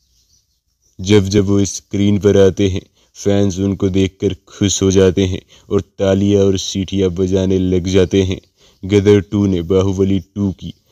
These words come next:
हिंदी कलेक्शन को भी पछाड़ दिया है। गदर टू सनी देओल की करियर की सबसे ज़्यादा कमाई करने वाली मूवी बन चुकी है। गदर टू मूवी का तीसरा पार्ट भी जल्द आएगा, ऐसा फिल्म के डायरेक्टर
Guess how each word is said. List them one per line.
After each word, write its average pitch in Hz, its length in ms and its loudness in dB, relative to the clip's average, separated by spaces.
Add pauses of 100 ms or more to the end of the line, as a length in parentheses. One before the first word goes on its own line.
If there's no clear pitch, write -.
(160)
हिंदी 101 300 2 (180)
कलेक्शन 98 520 0
को 98 120 -4
भी 98 120 0 (120)
पछाड़ 95 500 0
दिया 95 420 2
है। 92 200 -6 (760)
गदर 104 340 2
टू 101 220 -4
सनी 98 380 0
देओल 98 320 2
की 87 180 -10 (380)
करियर 101 420 4
की 90 180 -6
सबसे 95 460 -4 (100)
ज़्यादा 95 500 2
कमाई 95 580 -2 (160)
करने 98 300 -2
वाली 98 260 0
मूवी 95 360 -4 (380)
बन 101 240 2
चुकी 101 360 -2
है। 95 140 -4 (420)
गदर 104 360 2
टू 101 180 -4
मूवी 98 340 0
का 98 140 0
तीसरा 95 440 -2
पार्ट 95 320 -2
भी 95 160 -2 (140)
जल्द 98 280 0 (100)
आएगा, 95 340 0 (380)
ऐसा 101 300 -2
फिल्म 101 360 -2
के 98 120 -6
डायरेक्टर 92 600 -2